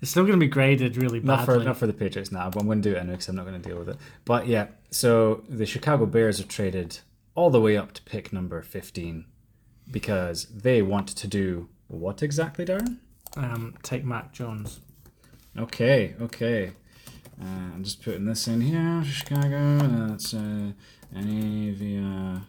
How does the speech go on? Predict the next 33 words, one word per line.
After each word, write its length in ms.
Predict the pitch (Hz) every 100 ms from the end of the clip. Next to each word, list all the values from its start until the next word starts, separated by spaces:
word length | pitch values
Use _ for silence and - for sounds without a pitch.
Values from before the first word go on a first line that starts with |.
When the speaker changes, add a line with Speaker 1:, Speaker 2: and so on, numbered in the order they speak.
| _ _ _ _ - _ _ _ -
Speaker 2:
uh, 420 | 90 87 87 87
Chicago, 800 | 85 - 147 147 151 147 147 147
blah, 180 | 131 110
blah, 240 | 104 123
blah, 200 | 143 139
blah. 320 | 131 135 135 135 - -
And 200 | 101 107
they 200 | 151 110
will 280 | 110 139 143
ch-, 360 | - 156 -
take, 340 | - 170 - -
they 60 |
will 100 | 101
check, 340 | 101 170 247 - - - -
they 120 | 151
will 320 | 127 104 95
Speaker 1:
Check. 400 | - - - -
Speaker 2:
probably 340 | 190 151 110 98
choke, 380 | 180 160 - - - - 127
uh, 220 | 127 131
but 180 | 113 139
also 300 | 156 143 135
take 440 | 143 123 - -
quarterback 800 | - 147 135 135 98 98 98 - -
Mac 280 | 120 135 -
Jones 600 | - 110 104 101 98 - - _ _ _ _ _ -
from 640 | - 101 98 95 92 92 - - - - -
Alabama. 760 | 101 92 87 117 117 101 92 101
Now, 360 | 113 110 104
of 80 | 107
course, 540 | - 127 113 - -
Mac 240 | 139 139 131
Jones 640 | 123 110 107 104 98 -